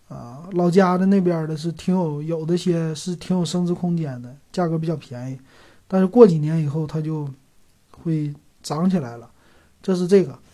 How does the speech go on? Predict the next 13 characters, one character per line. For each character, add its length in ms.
还 240
有 60
一 40
个 120
呢， 120
就 140
结 240
合， 280
啊， 460
哪 160
个 100
地 160
方 340